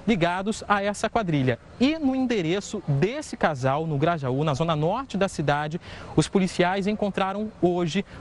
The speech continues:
um verdadeiro arsenal bélico com vinte e seis fuzis, vinte e uma pistolas, ah, pistolas, além de,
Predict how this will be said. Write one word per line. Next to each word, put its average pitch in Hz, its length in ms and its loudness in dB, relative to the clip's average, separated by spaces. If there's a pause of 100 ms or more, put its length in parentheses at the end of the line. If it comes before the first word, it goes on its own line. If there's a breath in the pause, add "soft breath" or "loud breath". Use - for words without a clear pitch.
(140)
um 233 420 4
verdadeiro 190 480 0
arsenal 196 460 -2
bélico 156 600 0
com 160 220 0
vinte 196 400 0
e 170 60 2
seis - 240 -2
fuzis, 151 800 0
vinte 214 400 0
e - 40 -2
uma 185 240 0
pistolas, 151 800 -2
ah, 135 140 0 (160)
pistolas, 165 540 0 (240 loud breath)
além 180 420 2
de, 165 360 0